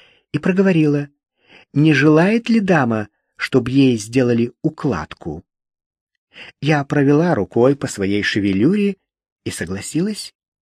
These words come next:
У меня есть один принцип. Когда я куда-нибудь приезжаю,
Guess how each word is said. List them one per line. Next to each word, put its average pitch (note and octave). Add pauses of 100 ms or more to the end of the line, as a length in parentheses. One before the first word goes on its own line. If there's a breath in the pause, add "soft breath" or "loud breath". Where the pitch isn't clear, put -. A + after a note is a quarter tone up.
(520)
У B2+
меня B2
есть D#3+
один D3
принцип. F#2 (360 loud breath)
Когда G#2+
я F#2+
куда-нибудь F#2+
приезжаю, G2+